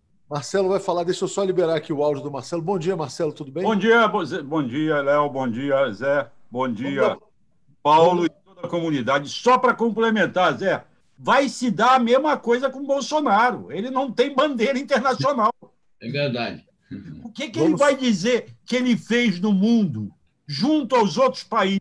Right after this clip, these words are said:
Speaker 2: Só comprou briga.
Speaker 1: Exatamente. Bom dia, Paulo. Tudo bem com você? Tá fechado o seu áudio, Paulo. Paulo, você que fechou aí.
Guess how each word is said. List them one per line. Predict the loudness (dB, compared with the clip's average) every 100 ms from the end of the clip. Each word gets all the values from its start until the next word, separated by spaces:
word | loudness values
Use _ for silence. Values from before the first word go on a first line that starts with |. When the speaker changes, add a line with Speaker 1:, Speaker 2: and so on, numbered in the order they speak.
| 0
Speaker 2:
Só | 0
comprou | 0 -4 -2 -4
briga. | -2 -4 -2 -4 -8 _ _ _ -20 _ _ _ _ _ _ _ _ _
Speaker 1:
Exatamente. | -10 -8 -8 -8 -10 -12 -6
Bom | -4
dia, | 0 0
Paulo. | 2 0 0
Tudo | -6 -6
bem | -6
com | -6
você? | -8 -4 -6 -6 -14 _ _ _ _ _ _ _ _ _ _ _ _ _ _ _ _
Tá | -12
fechado | -6 -2 -2 -2
o |
seu | -2 0
áudio, | 0 -2
Paulo. | -4 -4 -4 -10
Paulo, | -6 -4 -4
você | -8 -10
que |
fechou | -8 -8 -8
aí. | -8